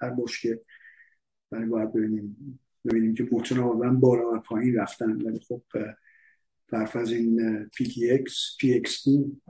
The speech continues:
اه، تا صد و شصت و پنج پایین رفته، تا دویست و هشتاد و هشت بالا رفته. یکی از خوبی‌های شرکت‌های نفتی اینه که هر کس سهامش رو بخره،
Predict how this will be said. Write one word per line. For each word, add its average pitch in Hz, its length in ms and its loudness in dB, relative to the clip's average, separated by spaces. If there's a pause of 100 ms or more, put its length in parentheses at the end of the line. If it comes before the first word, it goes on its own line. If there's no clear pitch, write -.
(960)
اه، 110 400 -4
تا 131 100 0
صد 123 200 0
و 113 40 0
شصت 113 340 -4
و 127 40 -2
پنج 127 180 -2
پایین 127 260 2
رفته، 131 320 -2
تا 127 100 2
دویست 113 280 -4
و 113 40 0
هشتاد 107 320 -4
و 117 60 -2
هشت 117 200 -6
بالا 117 200 2
رفته. 135 380 0
یکی 127 200 -2
از 127 100 -4
خوبی‌های 123 480 2
شرکت‌های 127 560 2
نفتی 127 420 0
اینه 127 200 2
که 127 120 -2
هر 120 80 -4
کس 127 260 -4
سهامش 113 340 -2
رو 117 140 -2
بخره، 127 420 0